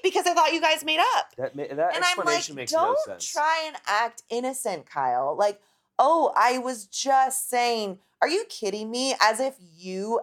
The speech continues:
Speaker 1: every time anyone in a group setting is giving you a little bit of attitude or just not speaking to you, you, as if you call it out in public every time. Absolutely not.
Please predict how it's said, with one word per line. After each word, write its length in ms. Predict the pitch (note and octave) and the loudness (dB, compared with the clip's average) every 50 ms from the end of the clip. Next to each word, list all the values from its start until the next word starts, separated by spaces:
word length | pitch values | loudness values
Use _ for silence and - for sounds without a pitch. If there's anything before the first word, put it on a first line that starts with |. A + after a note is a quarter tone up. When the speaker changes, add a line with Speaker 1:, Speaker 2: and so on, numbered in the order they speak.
| - - | 2 2
Speaker 1:
every 400 | F3+ F#3+ F#3+ F#3+ G3+ G#3+ G#3 G3+ | 2 2 2 0 -4 -6 -6 -10
time 560 | - G#3 F#3+ E3+ E3+ E3+ F3+ F#3+ G#3 G#3+ - _ _ | -10 -8 -4 -2 0 0 -2 -2 -6 -10 -16 _ _
anyone 560 | F3 F3+ F3+ F#3 F#3 F#3 F#3 F#3+ F#3+ F#3+ F#3+ | -2 -2 -2 -2 -4 -4 -2 0 0 0 -2
in 160 | - - F3+ | -2 -4 -4
a 80 | F3 F3 | -4 -6
group 460 | E3+ - D#3+ D#3 D#3+ E3+ F3+ F#3 _ | -6 -8 -6 -4 -4 -4 -4 -6 _
setting 480 | - - - D#3+ D3+ D#3 E3 F3 F3+ F3 | -8 0 2 2 2 2 0 -2 -4 -4
is 180 | - E3+ E3+ | -4 -6 -6
giving 340 | - - E3+ E3 E3+ E3+ E3+ | -4 -6 -6 -6 -6 -12 -12
you 420 | E3+ E3+ E3 E3 E3 D#3+ D#3+ D#3 _ _ _ _ _ _ | -14 -12 -10 -8 -6 -6 -8 -8 _ _ _ _ _ _
a 80 | _ G3 G3+ | _ -2 0
little 260 | G3 G3 G3+ G3+ G#3 | 0 0 0 0 0
bit 100 | G3+ G3+ | 0 -2
of 80 | G3 F3+ | 0 2
attitude 520 | F3+ F3 F3 F3 F3 F3 - G3 F#3+ F3+ | 2 2 2 2 -2 -6 -8 -10 -8 -4
or 160 | - E3+ F3 | -2 -4 -4
just 180 | E3+ F3+ F3+ - | -4 -8 -10 -8
not 180 | F3+ D#3 - | -8 -8 -8
speaking 380 | - - - E3 D#3+ _ F3 F3 | -8 -12 -12 -14 -16 _ -12 -12
to 80 | F3 F3+ | -8 -6
you, 300 | F#3 F#3+ G3 G3+ G#3 - _ _ _ _ _ _ _ _ _ | -4 -4 -4 -4 -6 -8 _ _ _ _ _ _ _ _ _
you, 260 | F3+ E3 D#3+ D#3 E3 - - | -18 -16 -12 -14 -4 2 4
as 180 | F#3+ G3+ G3 | 4 4 4
if 220 | G3+ G#3 G3 G3+ F#3 | 2 0 0 -2 -8
you 400 | D#3+ D#3 D3+ D#3+ F3 F#3 G#3 A3 G#3+ | -20 -20 -16 -12 -10 -8 -8 -8 -10
call 280 | - - - G#3+ G#3+ | -6 0 2 2 2
it 100 | G#3+ G3+ | 4 4
out 380 | F#3+ E3+ E3+ F#3+ A3 C#4 C#4 - _ | 4 6 6 6 4 4 2 -2 _
in 180 | - G#3+ A3 G#3 | -6 -6 -6 -8
public 540 | - - - G3 F#3+ G3+ A3 A#3+ B3+ - _ _ | -12 -2 -2 -2 0 0 -2 -2 -4 -4 _ _
every 240 | A3 G#3 A3 A#3+ A#3 | 0 0 0 -6 -10
time. 400 | A3+ A3 G#3 G#3 A3+ C4 D4+ D#4 - _ | -8 -6 -4 -2 0 -2 -2 -4 -2 _
Absolutely 600 | D4+ F#4+ A4+ - - - B4 B4 A#4+ B4 B4+ B4 | 2 2 2 0 -6 -6 -6 -4 -4 -4 -6 -4
not. 500 | G4+ E4 F4 G#4+ G#4 - - _ - - | -2 -2 0 0 -2 -2 -4 _ -12 -14